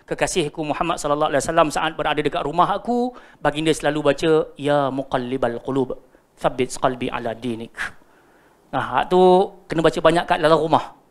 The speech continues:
Dalam rumah. Ha, pasal pernah ditanya kepada Ummu Salamah, "Madza kana yaqul sallallahu alaihi wasallam inda baitik atau fi baitik?" "Wahai ibunda Ummu Salamah, Nabi kalau duduk kat rumah, biasa Nabi sebut apa?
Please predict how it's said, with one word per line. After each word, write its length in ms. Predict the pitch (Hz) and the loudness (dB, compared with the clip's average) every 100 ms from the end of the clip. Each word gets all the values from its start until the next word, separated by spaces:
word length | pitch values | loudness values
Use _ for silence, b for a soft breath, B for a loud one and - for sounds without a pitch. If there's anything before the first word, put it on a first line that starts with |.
| _ _ _ _ _ _ _ - | _ _ _ _ _ _ _ 0
Dalam 160 | 147 143 | 2 4
rumah. 320 | 139 113 - | 2 -2 -6
Ha, 160 | 123 120 | -6 -2
pasal 240 | 135 175 | 2 2
pernah 160 | 175 170 | 4 4
ditanya 240 | 180 180 | 2 2
kepada 240 | 175 170 185 | 2 2 0
Ummu 240 | 185 185 | -4 -4
Salamah, 320 | 185 190 196 | 0 2 2
"Madza 320 | 180 196 180 | 2 2 0
kana 320 | 170 190 180 165 | 0 0 0 0
yaqul 320 | 156 208 175 | 2 2 2
sallallahu 400 | 165 160 170 170 | 2 2 0 0
alaihi 80 | 185 | 0
wasallam 200 | 180 175 | 0 -2
inda 160 | 165 170 | -4 0
baitik 320 | 202 214 240 - | 0 -2 -6 -6
atau 240 | 151 143 | -4 -2
fi 160 | - 156 | -2 0
baitik?" 400 | 208 208 180 b b b b | 0 0 -6 b b b b
"Wahai 320 | - 147 170 175 | -2 0 0 -2
ibunda 480 | 165 196 190 196 | -6 -2 0 0
Ummu 240 | 208 196 190 | 0 -4 -2
Salamah, 480 | - 202 226 226 175 | 0 2 4 4 2
Nabi 240 | 190 208 | 0 2
kalau 80 | 202 | 2
duduk 240 | 208 196 | 2 0
kat 60 | 185 | 0
rumah, 240 | 208 254 | 2 4
biasa 240 | 190 190 226 | 2 0 -2
Nabi 160 | 202 | -2
sebut 240 | 208 202 208 | -2 0 0
apa? 320 | 151 170 | 2 0